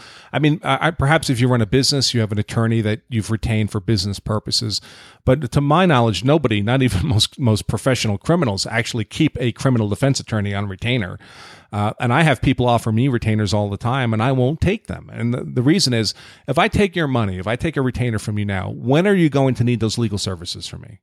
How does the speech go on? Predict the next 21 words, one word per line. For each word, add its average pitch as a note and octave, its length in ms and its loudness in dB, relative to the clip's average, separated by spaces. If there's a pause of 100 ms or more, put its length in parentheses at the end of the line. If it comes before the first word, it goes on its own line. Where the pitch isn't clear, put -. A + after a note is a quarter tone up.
(100)
Tomorrow? C#3+ 540 -2 (240)
Because B2 220 2
if C#3 80 -2
it's - 160 2
tomorrow, D3 340 4
I G2 100 2
have A2+ 120 0
a G#2 60 -6
problem G2+ 340 -2
with E2+ 160 -14
you, F2+ 120 -12
because - 220 -8
that B2+ 140 0
means A2 200 0
you G2+ 60 -4 (100)
<laughs> - 100 -20
pre-planned A#2+ 540 0
it. - 140 -10 (480)
Um, G2+ 260 -4 (440)
but C3+ 160 4
a, D#3+ 160 0